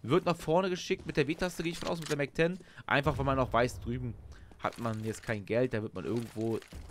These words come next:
fünf C Ts begegnen mit der U S P. Die möchte man lieber mit der Mac ten holen im Nahkampf als mit der R K. Und dann diese verlieren. Aber wir sehen es ja, vier Leute am B-Spot mit der zehnten.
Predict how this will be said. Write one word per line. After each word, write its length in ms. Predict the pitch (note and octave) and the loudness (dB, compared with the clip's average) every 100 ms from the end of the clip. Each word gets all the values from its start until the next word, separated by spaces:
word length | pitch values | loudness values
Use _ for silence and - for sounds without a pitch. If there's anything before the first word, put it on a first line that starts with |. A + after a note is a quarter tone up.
| - | -2
fünf 240 | C3 C3 - - - | -2 -2 -12 -20 -12
C 160 | - | -8
Ts 340 | G#2+ - C#3+ - | -8 -4 -4 -4
begegnen 540 | C3 A#2 B2 A#2 A#2+ | -6 -4 -4 -2 -4
mit 140 | A#2 B2+ | -4 -4
der 80 | |
U 100 | G#2+ G#2+ | -2 -4
S 120 | - | -4
P. 240 | A#2 B2+ - - - - - | -2 -2 -4 -18 -20 -14 -6
Die 60 | |
möchte 220 | A2 A2 | -4 -4
man 120 | - A2 | -6 -6
lieber 120 | G#2+ | -6
mit 140 | G#2 | -6
der 80 | G#2 | -6
Mac 100 | G#2+ - | -6 -4
ten 200 | A#2+ A#2+ | -4 -2
holen 220 | A#2+ A#2+ | 0 0
im 120 | F#2+ | -2
Nahkampf 440 | G2+ G#2+ - A#2 G#2+ - - - - - - _ _ _ _ _ - | -4 -4 -4 -8 -8 -14 -14 -12 -12 -14 -20 _ _ _ _ _ -12
als 200 | - G#2 | -8 -6
mit 100 | G#2 | -6
der 80 | G2 | -6
R 80 | F#2 | -6
K. 440 | - A2 G#2 G2+ C3 - - - - _ _ _ _ | -6 -6 -4 -6 -10 -18 -20 -20 -20 _ _ _ _
Und 120 | F#2+ | -10
dann 160 | G2 G2 | -8 -6
diese 220 | G#2+ A2+ | -10 -12
verlieren. 360 | - F2+ G2 A2+ | -10 -8 -8 -8
Aber 140 | - G#2 | -10 -8
wir 60 | |
sehen 140 | G#2 A#2+ | -4 -4
es 60 | A#2 | -4
ja, 100 | A2+ | -6
vier 280 | - C#3 | -6 -4
Leute 240 | B2 B2+ A#2+ | -2 0 0
am 100 | G#2 | -2
B-Spot 340 | A2+ G#2+ F2+ | -10 -10 -14
mit 140 | E2+ F#2+ | -14 -18
der 80 | |
zehnten. 360 | - F#2 - - | -16 -18 -18 -20